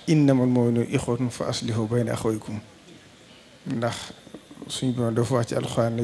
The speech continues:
jullit mbokkam dëgg-dëgg mooy ci mbokk diine l'islam. Kon ñu xam ne li ñuy wax,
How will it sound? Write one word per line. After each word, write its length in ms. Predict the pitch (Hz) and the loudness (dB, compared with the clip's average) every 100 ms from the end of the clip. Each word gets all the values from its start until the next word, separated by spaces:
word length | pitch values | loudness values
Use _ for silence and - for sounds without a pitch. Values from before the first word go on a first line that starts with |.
| 127 | 0
jullit 260 | 135 123 120 | 2 2 0
mbokkam 360 | 131 123 123 117 | -2 -2 -2 0
dëgg-dëgg 440 | 135 147 147 135 110 - - - - - - - - - - - - | 0 4 4 2 -4 -8 -20 -20 -20 -20 -20 -20 -20 -20 -20 -16 -6
mooy 440 | 135 139 123 123 - - - - - - - - 143 | 0 2 2 0 -4 -18 -20 -20 -20 -20 -20 -18 -4
ci 120 | - | 2
mbokk 320 | 165 156 147 151 | 4 6 4 2
diine 260 | 143 131 | 0 -2
l'islam. 320 | 123 117 120 110 110 - 110 - - - - - - - | -4 -6 -8 -10 -16 -18 -20 -20 -20 -20 -20 -20 -20 -12
Kon 140 | - 131 | -4 0
ñu 180 | 131 131 | 0 2
xam 260 | 160 143 | 2 2
ne 180 | 127 208 - - - - - - - - - - - - - - - - - - - | 2 0 -4 -18 -20 -20 -20 -20 -20 -20 -20 -20 -20 -20 -20 -20 -20 -20 -18 -10 -2
li 80 | 135 | 4
ñuy 160 | 147 143 | 6 6
wax, 160 | 120 | 4